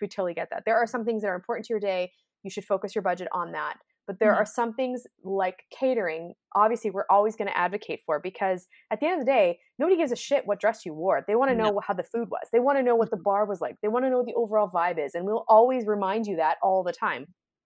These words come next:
Speaker 2: Mm-hmm.
Speaker 1: She ended up having, like, she was bragging about how she had, like, thirty people at her wed-, like, it was small, but she had thirty
Speaker 2: Yeah.
Speaker 1: people at the wedding, and they all brought some food, different kinds of food. And it was in the middle of a field somewhere, so people had to, like, traipse across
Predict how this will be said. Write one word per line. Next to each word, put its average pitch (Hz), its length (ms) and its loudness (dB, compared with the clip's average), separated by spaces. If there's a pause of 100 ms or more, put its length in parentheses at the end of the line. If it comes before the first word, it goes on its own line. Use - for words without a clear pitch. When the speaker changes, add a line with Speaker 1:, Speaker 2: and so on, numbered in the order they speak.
(140)
Speaker 2:
Mm-hmm. 175 160 -14 (500)
Speaker 1:
She 349 400 2
ended 262 200 -2
up 247 80 -4
having, 220 340 -2
like, 170 320 -6 (360)
she - 120 -4
was 311 100 0
bragging 240 360 4
about 240 160 4
how 240 120 4
she 233 200 -2
had, 226 140 0
like, 185 180 -2
thirty 285 340 2
people 269 320 -2
at 247 100 2
her 240 80 0
wed-, 226 180 0
like, 269 80 4
it 269 40 -2
was 311 180 0
small, 180 400 0
but 220 120 -6
she 269 80 2
had 247 120 0
thirty 330 200 0
Speaker 2:
Yeah. 196 80 2
Speaker 1:
people 277 360 -2
at 233 100 -2
the 262 80 -2
wedding, 208 400 -2
and 190 120 -6
they 190 140 -6
all 226 200 2
brought 240 280 0
some 226 120 -8
food, 208 380 -4
different 208 280 -10
kinds 202 180 -8
of 190 120 -12
food. 180 380 -6 (460)
And 202 280 2
it 233 120 4
was 254 120 2
in 269 100 0
the 254 60 2
middle 247 240 4
of 269 80 0
a 285 80 -4
field 214 380 2
somewhere, 214 280 0
so 190 120 -10
people 220 240 -2
had 233 140 0
to, 226 80 0
like, 196 180 2
traipse 233 440 -2
across 233 540 2